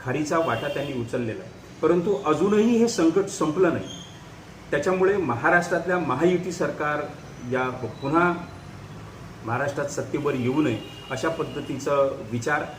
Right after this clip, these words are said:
अनेक सामाजिक संघटनांनी व्यक्त केला आणि पुन्हा प्राध्यापक श्याम मानवांच्या नेतृत्वात महाराष्ट्र बचाव ही आघाडी निर्माण झाली.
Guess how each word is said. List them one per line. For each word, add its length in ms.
अनेक 220
सामाजिक 400
संघटनांनी 540
व्यक्त 300
केला 260
आणि 260
पुन्हा 300
प्राध्यापक 420
श्याम 180
मानवांच्या 420
नेतृत्वात 600
महाराष्ट्र 540
बचाव 340
ही 120
आघाडी 340
निर्माण 420
झाली. 180